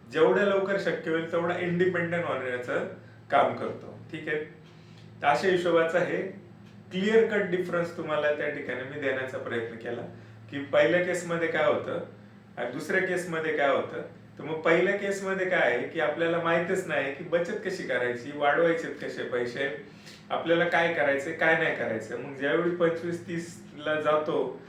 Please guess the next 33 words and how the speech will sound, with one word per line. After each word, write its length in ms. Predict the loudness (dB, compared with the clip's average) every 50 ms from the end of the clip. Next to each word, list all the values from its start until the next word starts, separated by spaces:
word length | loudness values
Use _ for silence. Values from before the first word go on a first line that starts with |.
| -20 -20 -16 -6 -4
त्यावेळी 260 | 0 2 2 2 2
मग 240 | 0 -2 -4 -4 -2
जॉब 260 | 2 2 4 4 2
शोधणं 640 | 0 0 0 0 0 0 -2 -2 -2 -2 -4 -4 -6
किंवा 300 | -6 -4 -4 -4 -4 -4
मग 120 | -4 0
बाकी 300 | 0 0 0 0 -2 -6
गोष्टी, 360 | -8 -6 -6 -6 -8 -8 -12
स्ट्रगल, 680 | -12 -12 -10 -4 -2 -2 -2 0 0 0 0 0 -2 -6 -10 -14 -18 -20 -20 -20 -18 -12 -6
जे 360 | -2 0 0 2 2 0 -2 -4 -8 -14 -18 -20 -20 -20 -20 -20 -20 -20 -20 -20 -20 -20 -20 -20 -20 -20 -12 -6 -4
आईवडिलांनी 640 | 0 0 0 2 0 0 0 0 -2 -2 -4 -8
स्ट्रगल 400 | -10 -8 -6 -6 -4 -4 -4 -4
पाहिले, 360 | -2 -2 0 0 0 0 -2 -2
तेच 280 | -2 -4 -4 -4 -6
मुलांनी 360 | -6 -2 0 0 0 0 0
स्ट्रगल 420 | -4 -6 -6 -4 -2 0 0 0 0
पाहायचं 320 | 0 0 0 0 0 0
आणि 320 | 0 0 -2 -4 -6 -8 -10 -14 -16 -18 -12 -6 -4
पुढची 280 | -2 -2 -2 -2 0
जर्नी 300 | 2 2 2 2 2 -2
त्याच 360 | -2 2 2 2 2 2 0
पद्धतीने 520 | 0 0 0 0 -2 -4 -6 -6 -6 -8 -8
करायची. 440 | -8 -8 -8 -8 -8 -10 -10 -10 -10
मग 140 | -10 -8
ते, 500 | -6 -2 -2 -2 -2 -2 -6 -12 -16 -18 -20 -12
हे 220 | -4 -2 0 2 2
जे 120 | 2 0
संस्कार 440 | 0 0 0 0 -2 -4 -6 -4 -4
आहेत 140 | -4 -4 -4
ना, 60 | -4
हे 160 | -6 -4 -6 -6
पिढ्यानपिढ्या, 720 | -4 -4 -2 0 0 -2 -2 -2 -4 -2 0 2 2 2
पिढ्यानपिढ्या 880 | 2 0 -4 -4 -4 -4 -4 -6 -6 -8 -6 -4 -2 -2 -2 -2 -2 -6